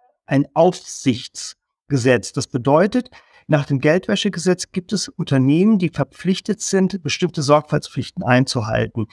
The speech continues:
die auch von der jeweils zuständigen Aufsicht, also im Finanzsektor ist es beispielsweise die bafin, die, äh, Bundesanstalt für Finanzdienstleistungsaufsicht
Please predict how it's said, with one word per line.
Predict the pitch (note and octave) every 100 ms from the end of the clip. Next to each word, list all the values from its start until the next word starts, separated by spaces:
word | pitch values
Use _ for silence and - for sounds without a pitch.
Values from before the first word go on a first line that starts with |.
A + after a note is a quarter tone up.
| - _
die | D3 G#2
auch | -
von | E3 D3+
der | C#3+
jeweils | C3 D#3+ E3+ -
zuständigen | - F#3 F3 D3 C3+
Aufsicht, | C#3 E3+ G3 - A3 - C3+
also | B2+ C#3+
im |
Finanzsektor | - B2+ C#3+ - D#3 - -
ist | C3+
es | -
beispielsweise | C3+ B2 C3+ - B2+ B2 A#2+ A#2+ _ _ _
die | C3+
bafin, | D#3 D3+ F#3 - G3 F#3+ D#3
die, | C#3+ A#2 - D#3+
äh, | E3+ D3+
Bundesanstalt | C#3 F3+ F3+ D#3+ C#3+ D#3 D3
für | - C3+
Finanzdienstleistungsaufsicht | C#3+ C#3 F#3+ - G#3+ - F#3+ F#3 - F3+ - F#3 - - F3 -